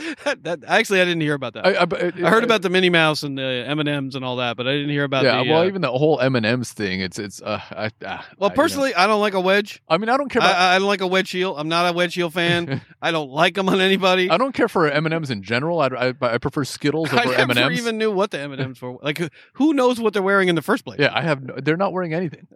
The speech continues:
Speaker 1: Just make 'em all
Speaker 2: <laughs> They're
Speaker 1: Smurfs and be
Speaker 2: wearing
Speaker 1: done
Speaker 2: their
Speaker 1: with
Speaker 2: shell.
Speaker 1: it. Make 'em all Smurfs 'cause they're not real. <laughs>
Speaker 2: But blue, Ben?
Speaker 1: I, I like
Speaker 2: Blue
Speaker 1: Smurfs.
Speaker 2: people?
Speaker 1: I like the,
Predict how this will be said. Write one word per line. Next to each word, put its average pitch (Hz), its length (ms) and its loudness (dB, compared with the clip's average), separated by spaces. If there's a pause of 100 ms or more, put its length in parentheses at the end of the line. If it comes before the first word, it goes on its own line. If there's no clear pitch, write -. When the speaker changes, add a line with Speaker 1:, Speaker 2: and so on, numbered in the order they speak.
(100)
Speaker 1:
Just 160 260 0
make 247 160 0
'em 247 80 -2
all 240 120 2
Speaker 2:
<laughs> - 20 0
They're - 140 -10
Speaker 1:
Smurfs 170 140 6
and 147 100 2
be - 20 -2
Speaker 2:
wearing 185 200 4
Speaker 1:
done 175 140 6
Speaker 2:
their 180 100 4
Speaker 1:
with 135 80 -2
Speaker 2:
shell. 180 120 4
Speaker 1:
it. 170 80 4
Make 226 100 2
'em 285 100 2
all 277 120 4
Smurfs 226 420 0
'cause 190 120 -2
they're 160 120 0
not 202 200 2
real. 196 440 4 (440)
<laughs> 320 80 -6 (640)
Speaker 2:
But 104 160 -6
blue, 113 260 -4
Ben? 147 320 -6 (300)
Speaker 1:
I, 156 140 0
I 165 160 6
like 277 180 2
Speaker 2:
Blue 143 200 2
Speaker 1:
Smurfs. 165 40 -8
Speaker 2:
people? 170 380 -2
Speaker 1:
I 151 100 -4
like 175 180 2
the, 180 140 2